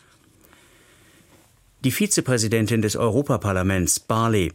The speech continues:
sieht bei den Beratungen der E-U-Innenminister über einen Asylkompromiss die Bundesregierung in einer schwierigen Position. Deutschland sei immer das Land gewesen, das die meisten Flüchtlinge aufgenommen und für Solidarität geworben habe,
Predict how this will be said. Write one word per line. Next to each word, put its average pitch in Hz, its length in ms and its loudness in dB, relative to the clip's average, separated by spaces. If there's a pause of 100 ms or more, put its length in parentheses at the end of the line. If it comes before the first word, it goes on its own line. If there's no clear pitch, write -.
(440)
sieht 131 380 0
bei 123 140 0
den 120 180 2
Beratungen 120 640 0
der 107 220 0
E-U-Innenminister 131 1200 0
über 110 200 -2
einen 104 260 0
Asylkompromiss 110 1040 0 (300)
die 117 80 -2
Bundesregierung 139 720 2
in 113 140 0
einer 110 240 0
schwierigen 90 600 -2
Position. 85 640 -4 (640)
Deutschland 120 540 0
sei 113 160 2
immer 123 340 2
das 104 240 0
Land 113 240 0
gewesen, 113 500 0 (260)
das 117 180 0
die 120 100 0
meisten 110 560 0
Flüchtlinge 95 600 -2
aufgenommen 117 720 0
und 120 220 0
für 117 320 0
Solidarität 110 840 -2
geworben 90 520 0
habe, 90 380 -2